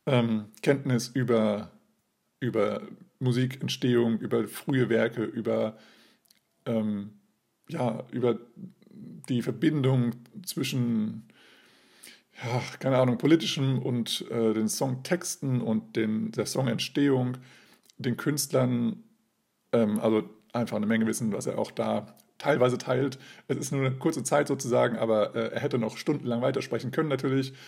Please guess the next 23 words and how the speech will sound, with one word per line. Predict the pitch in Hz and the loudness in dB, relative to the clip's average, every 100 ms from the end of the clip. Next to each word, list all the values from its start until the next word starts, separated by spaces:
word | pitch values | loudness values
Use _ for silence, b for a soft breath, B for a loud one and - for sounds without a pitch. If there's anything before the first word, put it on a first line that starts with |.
| B B _ | B B _
Und | 123 117 - B B B - | -2 -2 -6 B B B -12
ich | 131 | 2
merke | 135 131 127 | 4 4 2
eben | 110 | 2
auch, | 117 | 2
dass | 113 | 0
Annette | 113 110 - | -2 -2 0
auch | 117 | -2
eine | 110 | -2
Menge | 101 120 135 127 B B B B B _ | -2 2 2 2 B B B B B _
Ahnung | 123 127 117 | 0 0 0
hat, | 143 139 - | -2 0 0
auch | 123 107 | 2 4
weil | 110 | 4
sie | 110 110 | 4 2
eben | 113 104 | 2 -2
auch | 98 - | -2 -6
coole | - 120 - | -2 -2 0
Zeitschriften | - 135 127 123 117 | 0 2 0 -4 -6
hat | 107 - | -6 -4
von | 110 | -4
damals, | 113 107 104 104 104 - - | 0 0 -2 -2 -6 -10 -10
ähm, | 107 107 123 | -8 -6 -10